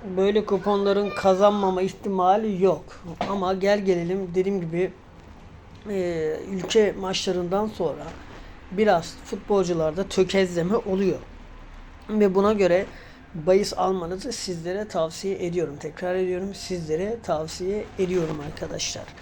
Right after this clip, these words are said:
Buna göre bahis alın, kendinizi yıpratmayın. Yani ma-, ligler bir hafta sonra daha da iyi olacak. Görmüş olduğunuz gibi Fenerbahçe,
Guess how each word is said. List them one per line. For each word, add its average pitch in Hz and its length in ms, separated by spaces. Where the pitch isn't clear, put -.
Buna 185 220
göre 151 180
bahis 190 380
alın, 165 240
kendinizi 175 680
yıpratmayın. 180 680
Yani 185 220
ma-, 190 340
ligler 202 480
bir 202 80
hafta 196 300
sonra 202 300
daha 180 240
da 185 40
iyi 160 180
olacak. 170 320
Görmüş 185 340
olduğunuz 180 280
gibi 165 120
Fenerbahçe, 180 840